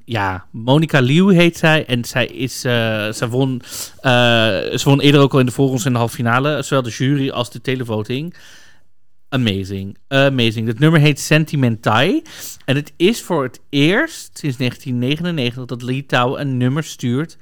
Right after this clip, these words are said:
in eigen taal. En ik zie heel erg hier die inspiratie van Barbara Pravi. Eigen origineel nummer, eigen originele taal. S-, soort, maar niet van, "Oh, we kopiëren het", maar gewoon, het, ik vond het echt een, eh, een, eh, fantastische,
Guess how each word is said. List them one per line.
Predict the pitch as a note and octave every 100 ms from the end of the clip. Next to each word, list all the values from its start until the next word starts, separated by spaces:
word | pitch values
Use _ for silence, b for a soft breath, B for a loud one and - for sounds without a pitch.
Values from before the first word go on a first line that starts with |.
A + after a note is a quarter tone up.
| b b -
in | D3+
eigen | C3 B2
taal. | - A#2+ G2+
En | - A#2+ -
ik | - F#3+ -
zie | - E3
heel | C#3+ D#3 -
erg | C3+ -
hier | C3 C3
die | B2 -
inspiratie | C#3 C3+ B2+ A#2 A2+ A2+ A2+
van | A#2 G#2+
Barbara | G#2 G#2 G#2+
Pravi. | G2+ F#2+ - - - - - - - - - - - -
Eigen | D#3 G3+ G#3+ E3
origineel | E3+ D#3+ D#3+ D#3 D#3
nummer, | D3 C3+ C3 - -
eigen | - F#3+ -
originele | D3+ C#3+ - C#3 C3 B2
taal. | - A2+ A2 G#2+ G#2+ b b b - - - - -
S-, | C#3+ - -
soort, | - D#3+ D#3 - - -
maar | D#3+ D#3
niet | D#3+ F#3+ - -
van, | - D#3+ F#3
"Oh, | C#3+
we | C3+
kopiëren | D3 C#3+ E3 E3
het", | B2+
maar | B2 C3
gewoon, | D3 C3 B2 - -
het, | D#3 C#3 - - - -
ik | F#3 G3+
vond | - D3+
het | C3
echt | B2+ -
een, | B2+ A#2+
eh, | A2+ A2 G#2
een, | - G#2+
eh, | G#2+
fantastische, | A2 - G#2+ - G#2+ - F#2+ -